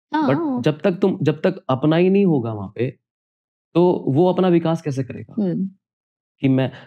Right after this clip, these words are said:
Speaker 2: तो विकास का मतलब कि क्या, कि ये बंदा इस नाम से जाना जाता है,
Speaker 1: हम्म।
Speaker 2: क्योंकि ये, ये कर रहा
Speaker 1: उसकी
Speaker 2: है।
Speaker 1: ओरिजिनलिटी क्या है?
Speaker 2: ओरिजिनलिटी,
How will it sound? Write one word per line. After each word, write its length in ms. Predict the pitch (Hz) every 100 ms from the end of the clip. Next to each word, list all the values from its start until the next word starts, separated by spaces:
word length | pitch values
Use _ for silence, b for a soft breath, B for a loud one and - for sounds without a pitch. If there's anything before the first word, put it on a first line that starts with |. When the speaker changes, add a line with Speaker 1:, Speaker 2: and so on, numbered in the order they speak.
| -
Speaker 2:
तो 240 | 127 127
विकास 360 | 127 123 156 165
का 60 |
मतलब 280 | 170 160 156
कि 100 | 175
क्या, 180 | 170 165
कि 120 | 165
ये 220 | 165 131
बंदा 280 | 135 135 143 -
इस 120 | 135
नाम 160 | 139 127
से 100 | 123
जाना 200 | 110 101
जाता 240 | 95 104
है, 60 | 208
Speaker 1:
हम्म। 300 | 175 170 180 - _
Speaker 2:
क्योंकि 180 | 123 143
ये, 260 | 139 131 135
ये 160 | 127
कर 120 | -
रहा 80 | -
Speaker 1:
उसकी 120 | -
Speaker 2:
है। 60 | 294
Speaker 1:
ओरिजिनलिटी 520 | 262 226 202 214 220
क्या 80 | 220
है? 20 |
Speaker 2:
ओरिजिनलिटी, 640 | 185 180 139 117 98 95